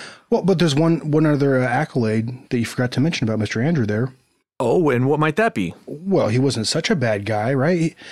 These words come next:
Speaker 1: he was actually the founder and director of the American Ambulance Field Service during World War One.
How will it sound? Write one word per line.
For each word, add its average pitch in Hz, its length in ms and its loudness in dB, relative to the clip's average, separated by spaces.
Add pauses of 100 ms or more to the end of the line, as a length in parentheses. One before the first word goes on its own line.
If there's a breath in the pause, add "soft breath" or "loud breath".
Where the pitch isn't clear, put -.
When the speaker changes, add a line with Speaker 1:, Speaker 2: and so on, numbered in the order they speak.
(160 loud breath)
Speaker 1:
he - 140 0
was 190 140 4
actually 160 260 2
the 127 80 2
founder 151 340 2
and 135 100 4
director 131 500 2
of 117 100 0
the 123 160 2
American 123 380 0
Ambulance 135 440 2
Field 196 260 0
Service 104 560 -4 (120)
during 120 200 0
World 127 140 2
War 135 80 2
One. 143 340 -2